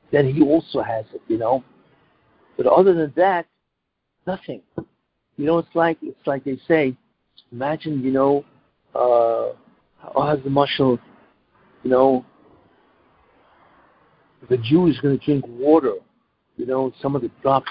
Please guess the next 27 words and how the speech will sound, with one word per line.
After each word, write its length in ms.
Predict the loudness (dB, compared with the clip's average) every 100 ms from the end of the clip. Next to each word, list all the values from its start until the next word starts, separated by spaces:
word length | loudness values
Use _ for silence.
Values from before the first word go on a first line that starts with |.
| -4
that 100 | -6
he's 100 | -6
drinking 340 | -4 -4 -4 -14 -2
falls 240 | 0 0 0
back 260 | 2 2 -2 _ -20 _ _ _
into 260 | -20 -20 -16
the 80 | -14
pond 440 | 0 2 2 0
or 40 |
whatever, 500 | 2 2 4 2 -4 -12 _ _ _ _ _ _ _
then 160 | -6 -6 0
somebody 320 | 2 2 0
else 220 | 0 0 -2
is 80 | -16
drinking 360 | -8 -8 -6 -4
out 240 | -4 -4 -4
that 160 | -6 -6
water 300 | -2 0 0
from 100 | -2
that 200 | -8 -8
pond. 400 | -2 0 0 -2 -12 _ _ _ _
He 160 | -14 -12
says, 80 | -2
"Wow, 480 | 4 4 4 -2 -10 -12 _ _ _ _ -2
what 200 | 0 0
a, 60 |
what, 320 | -4 -8 -10